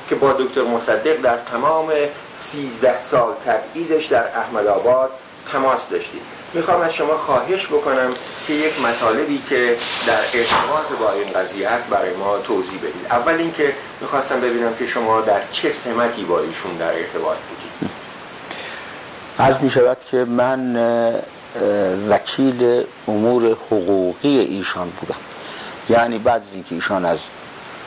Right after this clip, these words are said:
Speaker 2: اه، مدت سه سال محکومیتشون از،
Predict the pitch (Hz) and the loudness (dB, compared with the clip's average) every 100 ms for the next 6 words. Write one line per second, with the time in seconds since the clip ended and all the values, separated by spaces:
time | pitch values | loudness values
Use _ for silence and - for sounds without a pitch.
0 | - - - - 95 90 85 76 69 - | -16 -16 -10 -2 2 4 4 2 0 -2
1 | 98 - 107 107 101 95 - 92 - 90 | -6 -4 -2 0 2 2 2 2 4 2
2 | - 98 - 113 107 90 85 78 - - | 2 0 2 2 2 0 -4 -4 -6 -10
3 | 85 82 - - 90 85 85 82 - - | -4 -2 -2 -2 0 2 4 2 0 -4
4 | 90 87 - - 82 85 | -6 -6 -10 -2 -2 -2